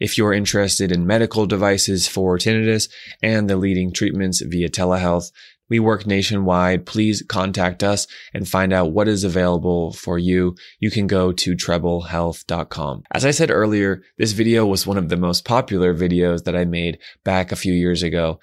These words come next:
So please subscribe to my YouTube channel to get the best, highest quality information on tinnitus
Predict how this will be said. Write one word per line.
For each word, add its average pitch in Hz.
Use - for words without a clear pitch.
So -
please 120
subscribe 101
to 110
my 95
YouTube 90
channel 85
to 85
get 90
the 87
best, 98
highest 95
quality 90
information 85
on 82
tinnitus 82